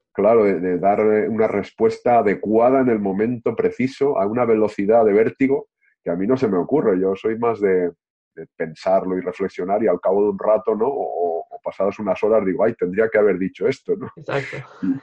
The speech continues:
Speaker 1: ya, ya no, ya no tengo la persona delante.
Speaker 2: Claro.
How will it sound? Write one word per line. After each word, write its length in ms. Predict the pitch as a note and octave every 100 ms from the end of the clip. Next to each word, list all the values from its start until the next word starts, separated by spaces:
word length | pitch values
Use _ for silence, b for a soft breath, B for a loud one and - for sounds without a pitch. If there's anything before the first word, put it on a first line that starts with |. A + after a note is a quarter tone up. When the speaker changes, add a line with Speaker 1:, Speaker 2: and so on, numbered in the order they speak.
| - -
Speaker 1:
ya, 280 | G2 G2+ F#2+
ya 120 | G#2
no, 200 | G#2 G2+
ya 300 | F#2+ G2+ G2+
no 240 | F#2+ G2 F#2
tengo 220 | F#2+ F2+
la 120 | F2+
persona 440 | D#2+ - F#2 E2
delante. 400 | D2+ E2 E2 - _ _ -
Speaker 2:
Claro. 500 | - C#3+ C3+ C#3